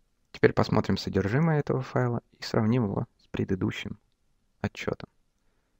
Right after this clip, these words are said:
Объем полученного файла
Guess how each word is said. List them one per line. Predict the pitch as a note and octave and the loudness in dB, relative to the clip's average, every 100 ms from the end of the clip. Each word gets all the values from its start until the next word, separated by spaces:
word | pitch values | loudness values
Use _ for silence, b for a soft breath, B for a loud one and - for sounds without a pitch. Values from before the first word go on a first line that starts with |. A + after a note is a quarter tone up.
| _ _ _ _ _ _ _ _ _ _ _ _ _ _ _ _ _ _ _ _ _ _ _ _ _ _ - | _ _ _ _ _ _ _ _ _ _ _ _ _ _ _ _ _ _ _ _ _ _ _ _ _ _ -4
Объем | A#2 A#2+ A#2+ | 2 4 6
полученного | G#2+ G#2+ G2+ - F#2+ | 4 4 2 -4 -6
файла | - - F#2+ | -6 -4 -4